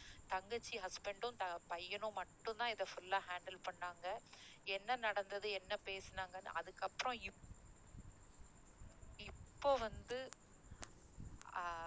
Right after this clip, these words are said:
எல்லாம் முடிச்சு வந்து, அப்பாக்கு விஷயம் எல்லாம் முடிச்சு, இப்போ ஒரு ஒன் மந்த்தா தான் நான் வந்து தினமும் கேட்பேன், "என்னடா நடந்தது, என்ன பண்ணுனீங்க, எப்படி பண்ணுனீங்க?" அப்படிங்கிறதெல்லாம் இப்பதான் வந்து நான் கேட்டு தெரிஞ்சுக்கிட்டேன் அவன்கிட்ட. ஆனா,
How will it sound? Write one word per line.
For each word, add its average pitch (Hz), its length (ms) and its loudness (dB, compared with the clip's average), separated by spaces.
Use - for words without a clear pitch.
எல்லாம் 196 400 0
முடிச்சு 208 420 -8
வந்து, 202 440 -4
அப்பாக்கு 190 440 0
விஷயம் 180 380 -4
எல்லாம் 185 480 -4
முடிச்சு, 190 420 -8
இப்போ - 380 0
ஒரு 226 160 4
ஒன் 185 280 -2
மந்த்தா 220 460 2
தான் 247 180 4
நான் 185 180 -6
வந்து 185 260 -10
தினமும் 196 500 -2
கேட்பேன், - 420 -10
"என்னடா 185 420 0
நடந்தது, 185 540 -4
என்ன 196 360 -4
பண்ணுனீங்க, 175 640 -6
எப்படி 196 640 -6
பண்ணுனீங்க?" 180 460 -6
அப்படிங்கிறதெல்லாம் 220 800 -6
இப்பதான் 233 640 0
வந்து 208 240 -10
நான் 185 200 -8
கேட்டு 180 360 -6
தெரிஞ்சுக்கிட்டேன் - 540 -8
அவன்கிட்ட. - 400 -12
ஆனா, 220 220 6